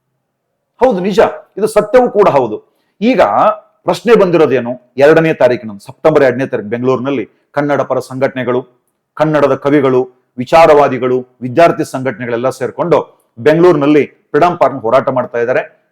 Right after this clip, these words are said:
ನಾವು ಕೂಡ ಧಾರವಾಡದಲ್ಲಿ ಡಿ ಸಿ ಕಚೇರಿ ಮುಂದೆ ಒಂದು ಮನವಿಯನ್ನ ಸಲ್ಲಿಸಿ ಅವರಿಗೆ ಮನವರಿಕೆ ಮಾಡಿಕೊಡ್ತಕ್ಕಂಥ ಕೆಲಸವನ್ನ ಮಾಡ್ತೀವಿ. ನಾಲ್ಕು, ಮೂರು, ನಾಲ್ಕನೇ ತಾರೀಕು ಕೆ ಪಿ ಎಸ್ ಸಿಯಲ್ಲಿ ಮೀಟಿಂಗ್ ಇದೆ.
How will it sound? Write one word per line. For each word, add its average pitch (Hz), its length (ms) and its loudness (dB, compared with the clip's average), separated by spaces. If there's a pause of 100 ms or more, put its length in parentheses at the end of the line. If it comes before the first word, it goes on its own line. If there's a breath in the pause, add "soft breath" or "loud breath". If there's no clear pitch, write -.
ನಾವು 185 260 2
ಕೂಡ 180 180 2
ಧಾರವಾಡದಲ್ಲಿ 135 720 2 (160)
ಡಿ 156 120 4
ಸಿ 190 140 -2
ಕಚೇರಿ 147 360 0
ಮುಂದೆ 135 560 -2 (500)
ಒಂದು 135 360 0 (240)
ಮನವಿಯನ್ನ 160 420 2
ಸಲ್ಲಿಸಿ 135 760 -8 (340)
ಅವರಿಗೆ 135 220 0
ಮನವರಿಕೆ 170 400 2
ಮಾಡಿಕೊಡ್ತಕ್ಕಂಥ 139 560 -4
ಕೆಲಸವನ್ನ 131 440 -4
ಮಾಡ್ತೀವಿ. 131 540 -4 (440)
ನಾಲ್ಕು, 160 340 0
ಮೂರು, 190 380 2
ನಾಲ್ಕನೇ 156 300 2
ತಾರೀಕು 147 280 0
ಕೆ 139 100 0
ಪಿ 165 140 -2
ಎಸ್ 151 120 0
ಸಿಯಲ್ಲಿ 127 220 -6
ಮೀಟಿಂಗ್ 135 300 -6
ಇದೆ. - 380 -10